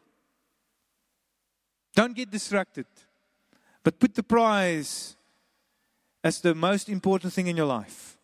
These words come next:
Kom ons sit die ewigheid voor ons en hardloop daarvoor. Kom ons soek sy koninkryk eerste,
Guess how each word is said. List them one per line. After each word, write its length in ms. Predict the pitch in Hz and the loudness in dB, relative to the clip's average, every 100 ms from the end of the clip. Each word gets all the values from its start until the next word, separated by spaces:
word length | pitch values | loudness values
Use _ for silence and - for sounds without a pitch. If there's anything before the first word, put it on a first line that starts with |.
| _ _ _ _ _ _ | _ _ _ _ _ _
Kom 180 | 254 285 | 4 4
ons 160 | 254 | 0
sit 200 | - 247 - _ _ 156 | 0 -2 -4 _ _ -4
die 160 | 220 | 2
ewigheid 440 | 226 220 - 170 - | 4 4 0 -4 -2
voor 260 | 196 180 147 | 0 2 0
ons 340 | 135 120 - 160 | -6 -10 -10 -4
en 120 | 147 | 0
hardloop 320 | 143 147 160 147 | 0 -2 -2 0
daarvoor. 440 | 131 - 120 101 _ _ _ _ - - - 247 | 0 -2 -4 -4 _ _ _ _ -20 -20 2 2
Kom 160 | 262 | 4
ons 100 | 269 285 | 0 -2
soek 140 | - | 0
sy 100 | 254 | -2
koninkryk 560 | 214 247 233 220 208 185 | 2 2 2 0 -2 0
eerste, 400 | 190 175 - 113 | -2 -2 -4 -8